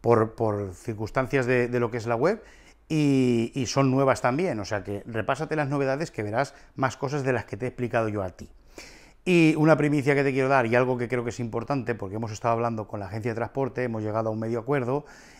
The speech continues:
y por tiempo limitado ahora tienes una oportunidad de oro porque todos los portes, todos los gastos de envío son gratuitos a partir de una compra de cuarenta y cinco euros. Yo pienso que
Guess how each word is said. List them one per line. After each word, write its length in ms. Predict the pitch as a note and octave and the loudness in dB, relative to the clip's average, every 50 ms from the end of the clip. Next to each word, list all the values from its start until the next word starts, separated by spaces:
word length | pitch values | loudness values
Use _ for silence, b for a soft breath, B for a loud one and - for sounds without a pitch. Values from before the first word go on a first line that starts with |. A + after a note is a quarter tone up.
| B - | B -6
y 560 | - D#3 D3 D3 C#3+ C#3 C3 B2+ B2 A#2+ A#2 | -2 0 2 4 4 4 4 4 2 2 0
por 260 | G#2 F#2+ A2 A2 G2+ F#2 | 0 -2 -4 -4 -4 -2
tiempo 360 | - B2+ B2 A#2 G#2+ A#2+ B2 | 0 0 0 0 0 0 2
limitado 880 | B2 B2 B2 A#2+ A#2+ A2+ A2 G#2+ - - C3+ B2+ A2+ A2 B2 C#3 - B B B B B B | 2 4 4 2 2 0 0 2 4 4 4 4 2 0 -2 -2 -6 B B B B B B
ahora 240 | B C3 C3 C3 A#2 | B 2 2 2 2
tienes 260 | B2 C3 C3 B2+ - | 0 -2 -2 -2 -4
una 140 | B2 B2 B2+ | -2 -2 -2
oportunidad 580 | A#2 G#2+ A#2 A2 G#2+ A#2+ A2+ A2+ A#2 A#2+ A#2+ | -2 -2 -4 -4 -4 -4 -4 -2 0 0 0
de 120 | A2+ G#2+ A2 | 0 0 2
oro 360 | B2 D3 C3+ A#2 A#2 C3+ D3 B B B B B B | 2 2 2 2 0 -2 -6 B B B B B B
porque 640 | - C#3 C#3+ C#3+ C3 A2+ - - B2+ C3+ C#3+ C#3+ b b b b b b b - - - - - | 0 2 4 4 2 0 -2 -4 -4 -4 -4 -6 b b b b b b b -20 -20 -20 -8 2
todos 280 | - E3 E3+ F3 F3 E3 | 6 8 8 8 8 6
los 280 | C#3+ B2+ B2 G#2+ - - | 4 4 0 -2 -4 -10
portes, 580 | - - D#3+ D#3 D3+ C3+ A#2 - B2+ A#2+ - | -4 4 6 6 6 6 4 -2 -4 -4 -2
todos 220 | - D#3 E3+ E3 D#3+ | -2 0 0 2 2
los 120 | C#3+ B2+ | 0 0
gastos 440 | A2+ C#3+ D3 - - - C3+ A2 G#2 | 0 -2 -2 -4 -4 -4 -4 -4 -2
de 80 | A2+ | -2
envío 500 | G#2+ G2+ G2+ A2 D3 D3 B2 A2 A2 A#2+ - | -2 -2 -2 -2 -2 -2 0 -2 -4 -6 -8
son 380 | - - - D#3 E3+ E3 D#3 C#3+ | -10 -8 -4 -4 -2 0 0 2
gratuitos 760 | C#3 D#3+ F3 E3 - C3+ B2+ B2 A#2+ A#2 A2+ - C#3+ C#3 - - - | 2 2 2 0 0 -2 -2 -2 -4 -4 -4 -4 -4 -6 -6 -4 -2
a 160 | C#3 C3 - | -2 -2 0
partir 360 | - B2 A2+ G#2+ - D3+ D3+ | 0 -2 -2 -2 -4 -6 -4
de 60 | C#3 | -4
una 220 | D#3 C#3+ C3 A#2+ - | -4 -4 -4 -4 -4
compra 340 | C#3+ C#3+ C#3+ B2+ C#3 C#3+ | -4 -4 -4 -4 -4 -4
de 160 | C3 B2+ A#2+ - | -4 -6 -8 -8
cuarenta 460 | - A#2+ A2+ A2+ A2+ A2 G#2 - A2+ | -8 -8 -6 -6 -6 -8 -8 -8 -10
y 60 | G#2 | -10
cinco 520 | - - C3+ C#3+ C#3+ C#3 - D3+ - - - - | -6 -6 -4 -4 -4 -4 -4 -6 -6 -6 -8 -6
euros. 600 | B2+ A2 G#2 G2+ G2 F2 E2 - - - - _ B B B B B B B B B - | -4 -4 -4 -4 -8 -10 -14 -16 -18 -20 -20 _ B B B B B B B B B 0
Yo 160 | B2+ C#3 B2 | 0 0 2
pienso 480 | B2 D#3 D#3 C#3+ A#2 - - G2 F2 b b b b b b | 4 2 2 2 0 -4 -8 -10 -10 b b b b b b
que 320 | - - A2 G#2 F#2+ - | -10 -8 -6 -6 -8 -10